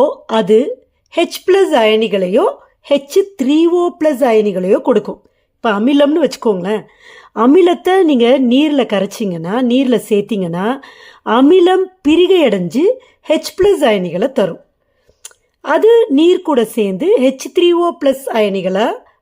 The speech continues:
மாறும். அதனால நம்ம எப்படி சொல்லலாம்னா, ஹெச் த்ரீ ஓ பிளஸ் அயனிகளை கொடுக்கும் அப்படின்னும் சொல்லலாம்,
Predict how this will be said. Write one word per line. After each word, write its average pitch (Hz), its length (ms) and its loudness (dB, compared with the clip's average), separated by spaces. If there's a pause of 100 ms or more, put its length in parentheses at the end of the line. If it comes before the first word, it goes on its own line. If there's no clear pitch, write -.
மாறும். 214 420 0 (720)
அதனால 359 340 2
நம்ம 320 220 2
எப்படி 269 180 -2
சொல்லலாம்னா, 208 560 -2 (500)
ஹெச் 214 240 -4 (100)
த்ரீ 302 220 -2
ஓ 294 120 2 (120)
பிளஸ் 285 220 0
அயனிகளை 277 500 0
கொடுக்கும் 330 520 0
அப்படின்னும் 370 540 2
சொல்லலாம், 214 420 -2